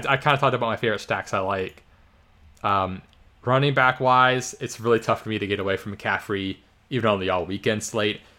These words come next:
I think second running back gets a little more interesting. I think Jeff Wilson actually might be my favorite second running back,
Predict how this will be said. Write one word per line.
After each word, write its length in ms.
I 120
think 160
second 340
running 220
back 200
gets 160
a 20
little 140
more 180
interesting. 760
I 80
think 160
Jeff 360
Wilson 280
actually 240
might 280
be 120
my 180
favorite 460
second 340
running 280
back, 360